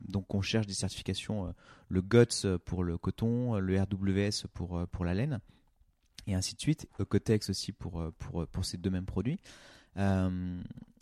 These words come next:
et, et donc ça, il faut, ça, c'est le deuxième point dans le cahier des charges. Et, euh, et troisième point, c'est que il faut que ça soit, euh, euh, robuste, vraiment robuste, tu vois. Euh,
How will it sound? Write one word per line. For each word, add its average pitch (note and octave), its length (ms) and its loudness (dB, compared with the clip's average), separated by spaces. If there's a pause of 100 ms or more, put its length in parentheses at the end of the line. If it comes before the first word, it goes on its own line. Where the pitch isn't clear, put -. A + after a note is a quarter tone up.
(300)
et, G2+ 840 4
et G2+ 60 4
donc G2+ 180 4
ça, D3+ 140 6
il C3+ 80 4
faut, - 120 -10
ça, B2 200 4
c'est - 100 2
le G2 60 4
deuxième A2+ 480 6
point B2 340 4
dans G#2 80 -2
le F#2 80 2
cahier F#2 200 -2
des F2+ 100 -2
charges. D2+ 400 -2 (480)
Et, F#2+ 200 2
euh, F2 220 2 (160)
et - 80 -2
troisième B2 440 6
point, D#3 400 2
c'est A#2+ 180 -2
que F#2+ 560 4 (320)
il A2 80 2
faut B2+ 160 4
que - 80 -2
ça A2 100 6
soit, B2 300 6
euh, G2+ 340 4 (480)
euh, F#2 260 2 (600)
robuste, A#2 540 8
vraiment B2+ 420 8
robuste, G2 480 2
tu - 100 -10
vois. F2 180 -2 (180)
Euh, F2+ 120 -2